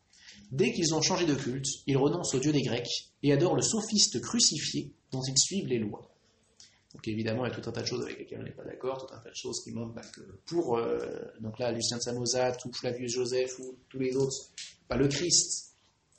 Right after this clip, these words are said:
euh, n'est clairement pas Dieu. C'est l'instigateur d'une secte, c'est, euh, une sorte d'illuminé, c'est un type qui a perturbé un peu l'Empire romain et qui heureusement a été crucifié sous Ponce Pilate.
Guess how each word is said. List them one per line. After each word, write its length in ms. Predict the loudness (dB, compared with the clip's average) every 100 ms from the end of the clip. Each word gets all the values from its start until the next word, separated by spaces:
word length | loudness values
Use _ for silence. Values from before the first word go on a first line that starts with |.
| -10
euh, 160 | -8 -6
n'est 100 | -4
clairement 380 | -2 0 0 0
pas 100 | -2
Dieu. 340 | 0 -2 -4 -18 _ _ _ _ _ -18
C'est 180 | -6 -4
l'instigateur 600 | -2 -4 -2 0 2 2
d'une 140 | 2 0
secte, 560 | 2 4 4 2 -2
c'est, 420 | 0 2 6 6
euh, 240 | 4 0 -4 -6 -10 -16 -18 -14
une 80 | -6
sorte 200 | -4 -4
d'illuminé, 520 | -4 -2 0 2 2
c'est 140 | 0
un 100 | -2
type 240 | -4 -8 -8
qui 140 | -8
a 260 | -6 -8 -12 -16 -18 -20 _
perturbé 480 | -6 -4 -4 -2 0
un 80 | 0
peu 140 | 0
l'Empire 280 | -4 -2 -2
romain 300 | -2 -2 -2
et 100 | -2
qui 180 | -6 -4
heureusement 380 | -2 -2 -2 -6
a 80 |
été 160 | -6 -10
crucifié 400 | -10 -10 -8 -6
sous 160 | -6 -10
Ponce 160 | -14
Pilate. 300 | -6 -4 -2